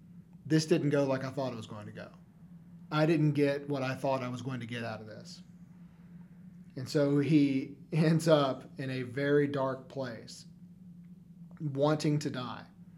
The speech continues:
And I'm gonna read just a couple more verses, and, and, and then we'll get into a little bit more discussion. So in verse nine, he says, "Then he came to the cave, and he lodged in it, and behold, the word of the Lord came to him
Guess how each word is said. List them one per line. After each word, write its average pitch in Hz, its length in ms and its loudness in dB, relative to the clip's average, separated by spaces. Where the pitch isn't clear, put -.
And 139 80 -6
I'm 147 80 2
gonna 151 140 6
read 143 140 6
just 143 160 -4
a 147 60 -4
couple 156 300 2
more 135 180 0
verses, 135 440 0
and, 135 140 -6
and, 139 200 -6
and 139 140 -4
then 135 100 -2
we'll 135 80 -4
get 135 140 -2
into 135 200 -6
a - 20 -4
little 127 200 -6
bit 135 140 -6
more 131 220 -4
discussion. 127 500 -8
So 143 220 2
in 143 120 2
verse 151 300 2
nine, 151 320 0
he 135 80 -4
says, - 220 -4
"Then 160 100 2
he 165 60 6
came 170 220 4
to 170 100 4
the 139 120 2
cave, 175 280 4
and 143 100 2
he 131 60 -4
lodged 151 440 0
in 165 100 2
it, 151 60 0
and 131 100 -4
behold, 160 440 2
the 151 60 2
word 143 300 4
of 135 60 -2
the 135 60 -4
Lord 135 280 -2
came 160 240 0
to 170 80 2
him 180 340 2